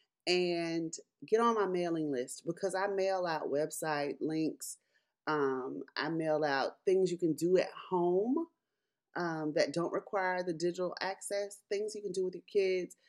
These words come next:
Like I just said, if you're sorting ki-, with kids, if you're cutting out shapes and letting them do art projects, talk to them about color and shade. If you're listening to, um, videos at home, talk to them about prosody and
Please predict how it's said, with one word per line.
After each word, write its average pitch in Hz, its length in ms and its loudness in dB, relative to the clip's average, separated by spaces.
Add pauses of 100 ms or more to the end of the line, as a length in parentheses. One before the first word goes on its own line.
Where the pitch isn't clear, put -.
(160)
Like - 140 -2
I 175 60 2
just 170 240 -6
said, 185 180 2
if 170 80 -6
you're 175 160 -4
sorting 180 560 2
ki-, - 200 -6
with 170 220 0
kids, 180 360 0
if 165 120 -6
you're 165 100 -2
cutting 202 380 0
out 170 200 -6
shapes - 380 -4
and 175 80 -6
letting 127 180 -2
them 170 100 2
do 165 220 0
art - 260 -4
projects, 175 540 -4 (360)
talk 185 200 -2
to 180 80 -2
them 160 140 0
about 135 340 -6
color 180 480 0
and 135 200 -2
shade. 175 640 -4 (340)
If 165 140 -2
you're 170 140 6
listening 185 500 2 (100)
to, 160 440 0 (400)
um, 147 300 0
videos 180 600 6
at - 80 -8
home, 180 600 -2 (280)
talk 202 220 -2
to 208 60 0
them 185 140 2
about 143 320 -4
prosody 180 600 -2
and 147 160 -2